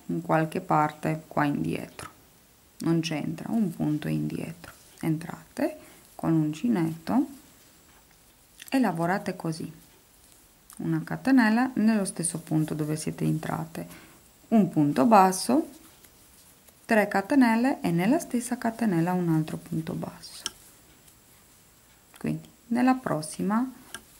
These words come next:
ehm, nel prossimo punto un punto basso, tre catenelle, un punto basso, poi un punto basso,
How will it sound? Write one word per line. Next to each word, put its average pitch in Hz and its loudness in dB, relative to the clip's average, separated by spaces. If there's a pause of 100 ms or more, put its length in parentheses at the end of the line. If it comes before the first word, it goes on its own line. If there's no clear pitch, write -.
(160)
ehm, 170 2
nel 175 4
prossimo 170 2
punto 160 2
un 220 6
punto 165 2
basso, 220 2 (720)
tre 180 0
catenelle, 240 2
un 220 2
punto 175 -2
basso, - -8 (2750)
poi 160 2 (1900)
un 208 2
punto 170 -2
basso, 262 2